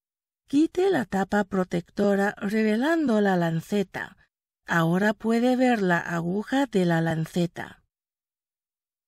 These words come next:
Paso uno guion tres. Puede ajustar la configuración del dispositivo de punción en la tapa.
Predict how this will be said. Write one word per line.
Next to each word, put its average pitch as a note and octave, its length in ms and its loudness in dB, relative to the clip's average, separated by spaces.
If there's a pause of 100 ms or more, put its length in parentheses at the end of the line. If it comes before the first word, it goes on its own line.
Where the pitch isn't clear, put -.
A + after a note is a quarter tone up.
(840)
Paso C#4 460 2
uno A#3+ 400 0
guion F#3+ 380 2
tres. - 560 -4 (580)
Puede D4+ 460 2
ajustar G#3+ 680 0
la G3+ 160 2
configuración F#3 1000 0
del F3+ 240 2
dispositivo F3+ 960 -2
de F#3 160 0
punción F3 640 0
en D#3+ 200 0
la E3 160 -4
tapa. G3 540 -4